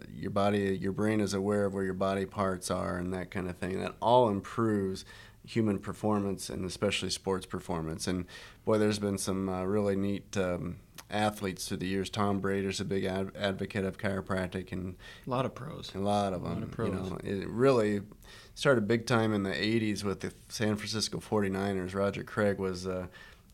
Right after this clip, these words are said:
Speaker 1: uh, grew up right next to Palmer College of Chiropractic, and he brought,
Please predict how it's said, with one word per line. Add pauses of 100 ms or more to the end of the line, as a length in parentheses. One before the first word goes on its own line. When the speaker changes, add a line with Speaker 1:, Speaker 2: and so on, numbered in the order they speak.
Speaker 1:
uh,
grew
up
right
next
to
Palmer
College
of
Chiropractic,
and
he
brought,